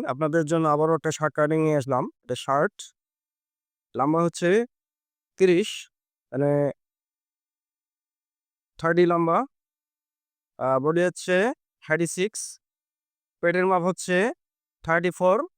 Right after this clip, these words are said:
হিপ হচ্ছে থার্টি এইট, শোল্ডার, শোল্ডার হচ্ছে, আহ, সেভেন্টিন হাফ,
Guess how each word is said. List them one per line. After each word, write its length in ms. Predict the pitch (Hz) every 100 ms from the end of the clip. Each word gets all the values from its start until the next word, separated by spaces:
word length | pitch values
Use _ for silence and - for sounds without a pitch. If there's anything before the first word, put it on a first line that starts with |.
| _ _ _ _ _ _ _ _ _ _ _ _ _ _
হিপ 160 | 165 170
হচ্ছে 320 | 185 - 190 196 285 - _
থার্টি 280 | 165 170 185
এইট, 260 | 180 240 - - - _ _ _ _ _ _ _ _ _ _ _ _ _ _ -
শোল্ডার, 480 | - 185 185 185 220 - _ _
শোল্ডার 280 | - 180 185
হচ্ছে, 280 | 185 165 190 202 262 _ _ _ _ -
আহ, 480 | 120 131 131 131 127 127 _ _ _ _ _ _ _ _ _ _ _ _ _ _ _ -
সেভেন্টিন 540 | - 196 208 202 202
হাফ, 260 | 175 175 240